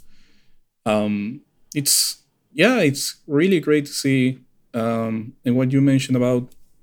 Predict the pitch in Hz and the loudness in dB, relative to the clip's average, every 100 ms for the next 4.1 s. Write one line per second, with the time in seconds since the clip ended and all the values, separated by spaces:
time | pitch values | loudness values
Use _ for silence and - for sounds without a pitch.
0 | - - - - - - 120 107 104 117 | -20 -20 -16 -14 -14 -6 -4 -2 0 0
1 | 120 120 113 110 131 123 113 117 120 - | 0 0 0 -2 -2 0 0 0 -2 -4
2 | - _ - 147 151 117 135 131 135 123 | -6 _ -4 -2 0 -2 -6 2 2 2
3 | - 123 120 120 113 117 117 110 113 - | -4 -4 -2 0 0 2 0 0 -2 -4